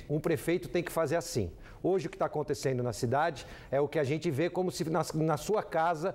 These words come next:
você devesse pra padaria, devesse na farmácia, mas quisesse construir uma piscina no quintal da sua casa. Obras sem a menor necessidade,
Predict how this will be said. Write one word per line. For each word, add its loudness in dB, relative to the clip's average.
você 0
devesse 0
pra 2
padaria, 2
devesse -2
na 2
farmácia, 0
mas 2
quisesse 0
construir 0
uma 2
piscina 0
no 0
quintal -2
da 2
sua 0
casa. -4
Obras 0
sem 0
a 0
menor 2
necessidade, 0